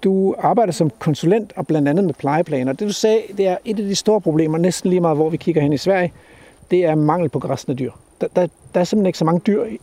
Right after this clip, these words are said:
som der var tidligere i jordbruget, og derfor heller ikke, altså, heller ikke så meget at arbejde med, når man skal lave plejeplaner. Hvad gør man så,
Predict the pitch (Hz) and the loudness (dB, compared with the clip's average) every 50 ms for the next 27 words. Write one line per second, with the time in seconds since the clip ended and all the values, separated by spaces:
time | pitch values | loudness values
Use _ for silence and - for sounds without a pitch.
0 | - - - - 175 156 147 135 151 170 - - - 170 170 175 165 156 143 - | -18 -16 -6 -4 -2 0 0 2 0 0 0 0 -2 0 2 2 0 0 0 -2
1 | 160 151 139 127 - _ - - - - - - _ - 151 160 170 165 - 180 | -2 -4 -4 -4 -6 _ -20 -20 -20 -20 -20 -20 _ -2 0 2 2 2 2 2
2 | 160 165 151 - - - - - _ _ _ _ - 151 - - - 185 165 - | 2 0 -2 -4 -10 -18 -20 -20 _ _ _ _ -4 -4 -2 0 0 0 2 2
3 | 160 143 165 190 175 139 143 156 - _ _ - - - - 135 - 151 131 120 | 2 2 2 2 2 2 0 0 -2 _ _ -20 -8 -6 -6 -4 -2 -2 -2 -4
4 | 110 - - - - _ _ _ - - - - - - - - - - - _ | -4 -8 -14 -20 -20 _ _ _ -20 -20 -20 -20 -20 -20 -20 -20 -20 -20 -20 _
5 | _ - - 190 180 156 - - 160 156 165 175 160 160 131 156 175 190 160 139 | _ -6 -2 0 0 0 0 0 0 2 2 2 2 2 2 2 2 0 -2 -2
6 | - 147 139 139 139 135 131 120 - 139 143 135 135 131 131 - - 143 143 151 | -2 -2 -2 0 0 0 -2 -4 -6 -8 -6 -6 -4 -4 -6 -4 -4 -4 -4 -6
7 | - - 147 156 135 - - 139 - - - - - - - - - - - - | -6 -10 -12 -14 -16 -18 -20 -20 -20 -20 -20 -20 -20 -20 -20 -20 -20 -20 -20 -20
8 | - - _ _ - - - _ - - _ - 160 170 175 160 185 190 - 240 | -20 -20 _ _ -20 -20 -20 _ -20 -20 _ -8 -6 -6 -2 -2 0 2 2 2
9 | 262 285 226 - 262 | 2 2 2 2 0